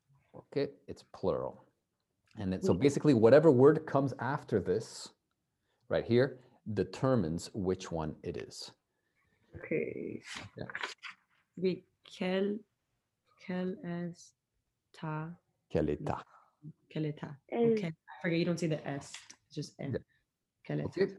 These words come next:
Speaker 1: Donc, on va pratiquer. So,
Speaker 3: Et
Speaker 1: if it, so basically, the, the what changes depending on what comes after. OK.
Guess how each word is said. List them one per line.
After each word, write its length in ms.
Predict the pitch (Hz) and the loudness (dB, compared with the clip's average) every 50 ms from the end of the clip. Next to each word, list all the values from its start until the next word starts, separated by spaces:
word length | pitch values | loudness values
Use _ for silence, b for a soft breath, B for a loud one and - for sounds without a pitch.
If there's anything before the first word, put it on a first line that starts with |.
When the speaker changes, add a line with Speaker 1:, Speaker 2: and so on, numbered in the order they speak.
| - _ _ _ - | -18 _ _ _ 0
Speaker 1:
Donc, 180 | 113 113 107 | 0 0 4
on 40 | 104 | 6
va 100 | 120 120 | 6 6
pratiquer. 440 | 120 - 160 143 - 127 127 165 175 | 6 6 2 2 2 2 2 4 4
So, 180 | - 123 113 104 | 6 6 6 6
Speaker 3:
Et 40 | |
Speaker 1:
if 80 | 107 - | 4 2
it, 360 | 107 101 - - - - - - _ _ _ _ | -4 -12 -18 -18 -18 -18 -18 -18 _ _ _ _
so 160 | _ - 120 104 | _ 4 4 8
basically, 480 | 117 151 156 160 151 - 156 151 147 | 8 8 8 8 6 6 8 8 8
the, 220 | 131 107 113 113 - | 8 8 6 4 4
the 200 | 117 101 107 92 | 6 6 6 8
what 440 | 87 87 92 113 147 - - - - - | 8 8 8 8 8 6 2 -4 -10 -4
changes 420 | - - 123 120 113 110 135 120 | 2 4 4 4 6 4 4 2
depending 560 | - - 98 - - - 113 107 110 117 107 87 | 2 0 -2 -2 0 0 0 2 4 4 2 2
on 80 | 80 80 78 | 0 0 0
what 160 | 90 90 - | 0 -2 -2
comes 240 | - - 87 80 - | -4 -6 -6 -4 -4
after. 400 | - - - - - - - - _ b b b b b b b b b b b b b b b b _ - | -6 -6 -8 -10 -14 -16 -16 -20 _ b b b b b b b b b b b b b b b b _ -10
OK. 320 | 110 - - 165 180 - | -4 2 4 4 4 4